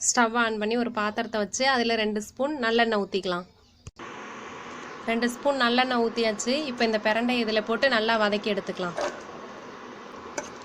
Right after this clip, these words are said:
பிரண்டையை வந்து நல்லா வதக்கி எடுத்துக்கணும். நல்லா வதக்கல அப்படின்னா நாக்கு வந்து அரிக்கும். அதனால நல்லாவே இந்த பிரண்டையை வந்து வதக்கி எடுத்துக்கலாம். பிரண்டை பாருங்க, நல்லா வதங்கி வந்துருச்சு.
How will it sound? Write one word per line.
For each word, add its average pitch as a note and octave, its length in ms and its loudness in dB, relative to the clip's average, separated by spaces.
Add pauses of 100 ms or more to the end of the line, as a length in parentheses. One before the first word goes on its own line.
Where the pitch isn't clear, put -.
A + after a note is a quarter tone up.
(320)
பிரண்டையை C4 340 4
வந்து B3 220 4
நல்லா A#3 300 6
வதக்கி A#3+ 340 2
எடுத்துக்கணும். A3 580 0 (240)
நல்லா A#3+ 180 6 (100)
வதக்கல B3 400 4
அப்படின்னா A#3 320 2 (120)
நாக்கு A#3 340 2
வந்து A#3 160 2 (100)
அரிக்கும். A3+ 320 2
அதனால A3 400 2
நல்லாவே A3+ 340 2
இந்த A#3 180 -2
பிரண்டையை A3 300 2
வந்து A#3+ 180 -2
வதக்கி G#3+ 280 0
எடுத்துக்கலாம். F#3+ 440 -2 (2000)
பிரண்டை A#3 380 0
பாருங்க, A3 240 -2 (100)
நல்லா A3 200 2 (100)
வதங்கி A3 340 -2
வந்துருச்சு. G#3 340 -2